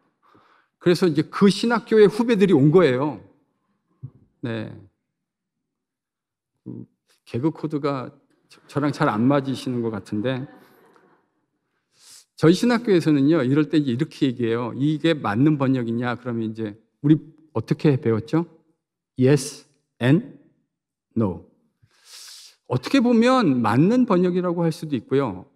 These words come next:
그러나 저는 최선의 번역이라고 생각하지는 않습니다.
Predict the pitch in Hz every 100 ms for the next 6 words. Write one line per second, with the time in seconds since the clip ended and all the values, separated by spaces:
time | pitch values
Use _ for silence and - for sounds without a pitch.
0 | _ _ 147 170 226 - 127 139 170 110
1 | - - _ _ _ _ _ - - _
2 | _ - - 185 226 233 254 269 277 123
3 | 143 143 139 127 139 123 - 113 151 107
4 | - 92 -